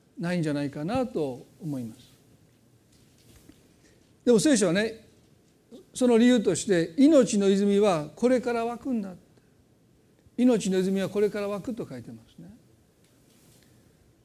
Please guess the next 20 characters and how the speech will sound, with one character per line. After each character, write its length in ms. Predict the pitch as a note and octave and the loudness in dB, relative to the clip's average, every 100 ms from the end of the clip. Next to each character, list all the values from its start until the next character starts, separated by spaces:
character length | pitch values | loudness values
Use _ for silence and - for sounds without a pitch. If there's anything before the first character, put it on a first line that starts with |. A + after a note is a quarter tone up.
| _ | _
で 80 | A#3 | -6
す 60 | - | 2
か 80 | |
ら、 60 | A#3 | 2
私 200 | A3+ C#4+ | 2 0
た 100 | C#4+ | 0
ち 120 | A3 | 0
の 400 | A3+ A#3 F3+ - - _ _ _ _ _ _ _ _ _ _ _ _ _ _ - _ _ _ _ _ _ _ _ | 2 2 -2 -8 -20 _ _ _ _ _ _ _ _ _ _ _ _ _ _ -20 _ _ _ _ _ _ _ _
人 260 | G#3 D4+ D4 | 2 6 6
生 180 | - E4 | 4 2
の 80 | G#3+ | 2
営 300 | B3+ B3+ C4 | 2 2 4
み 100 | C#4 | 2
っ 40 | C4+ | 2
て 60 | |
い 40 | G3+ | -2
う 20 | |
も 120 | E3+ | 0
の 160 | D#3 E3+ | -2 -2
は、 240 | G3+ C3+ | -4 -6